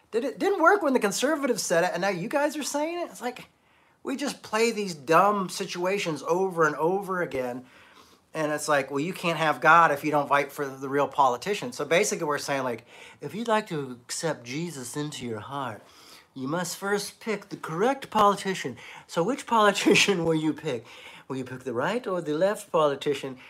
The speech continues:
And then we will find out if you are able to be a real Christian or not, and, and, and what tribe you can spend in, and, and what tribe's God you will follow. You know? It's bullshit. These,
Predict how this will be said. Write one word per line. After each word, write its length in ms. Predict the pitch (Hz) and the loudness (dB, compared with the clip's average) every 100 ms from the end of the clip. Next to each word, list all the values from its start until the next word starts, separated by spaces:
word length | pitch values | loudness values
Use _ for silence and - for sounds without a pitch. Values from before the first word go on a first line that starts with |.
| _ | _
And 140 | 123 139 | -6 -2
then 140 | 180 | -2
we 120 | 185 | 0
will 120 | 170 | 0
find 320 | 156 165 160 156 | 0 -4 -4 0
out 220 | 151 143 | -2 -2
if 140 | 135 | -6
you 120 | 139 | -2
are 80 | 131 | 0
able 260 | 135 139 127 | 0 0 -2
to 120 | - | -6
be 180 | 120 123 | -6 -4
a 80 | 117 | -2
real 180 | 123 120 | -2 -6
Christian 500 | - 147 - 131 117 | -4 -4 -4 -6 -8
or 80 | |
not, 300 | 107 101 104 - - - _ | -10 -12 -16 -16 -18 -18 _
and, 280 | 131 127 117 | -6 -4 -4
and, 220 | 123 127 127 | -6 -8 -6
and 220 | 131 127 | -6 -2
what 180 | 143 - | -2 0
tribe 460 | - 151 156 139 | 2 4 6 4
you 100 | 135 | -2
can 160 | 131 120 | -8 -10
spend 460 | - 151 135 123 | -6 -2 -2 -2
in, 160 | 117 107 | -6 -8
and, 140 | 107 | -10
and 180 | 113 117 | -10 -4
what 160 | 131 135 | -4 -2
tribe's 420 | 151 143 147 120 | 0 2 0 -2
God 400 | 135 131 135 120 | -2 2 2 2
you 80 | 123 | -4
will 120 | 117 | -6
follow. 560 | - 139 135 127 92 - _ _ _ _ _ _ _ _ _ _ | 2 2 4 0 -8 -16 _ _ _ _ _ _ _ _ _ _
You 140 | 135 139 | -6 2
know? 300 | 143 165 165 _ _ _ _ _ _ _ _ - - - _ _ | 4 4 0 _ _ _ _ _ _ _ _ -10 -10 -10 _ _
It's 120 | - | -20
bullshit. 500 | - 202 214 - - | -10 -6 -4 -4 -8
These, 180 | 156 160 | -8 -12